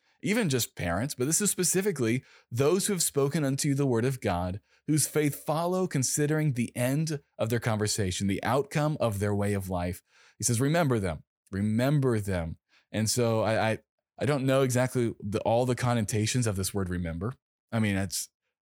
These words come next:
I, I mean, hold them in mind. Uh, we're gonna build on this later on in the chapter, but I don't know exactly what he's trying to say.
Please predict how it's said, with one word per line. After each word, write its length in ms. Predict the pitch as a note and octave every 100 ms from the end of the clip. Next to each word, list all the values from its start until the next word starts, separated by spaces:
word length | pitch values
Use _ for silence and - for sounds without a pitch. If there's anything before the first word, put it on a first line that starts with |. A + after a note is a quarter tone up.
| -
I, 120 | A2
I 60 | G#2
mean, 240 | G#2+ G#2 - -
hold 260 | A#2+ B2+ C3
them 140 | B2+
in 120 | A2
mind. 640 | G2+ C#3+ G3 G#3 G3 G3 - _ - -
Uh, 80 | C#3+
we're 100 | E3
gonna 180 | F#3
build 420 | C3 G#2+ B2 D3 E3+
on 140 | E3+
this 160 | E3+ B2+
later 320 | B2+ C3+ B2+
on 140 | C3+
in 60 | A#2
the 80 | F2+
chapter, 440 | - C3+ F3 F3
but 120 | D3
I 80 | B2+
don't 160 | C#3+ C#3
know 120 | C3
exactly 540 | A2+ G#2 G#2+ C#3 D#3 D3
what 180 | A#2+
he's 160 | A#2 G#2+
trying 260 | - A2+ G#2+
to 100 | G2
say. 640 | - A2+ G#2 G2 G2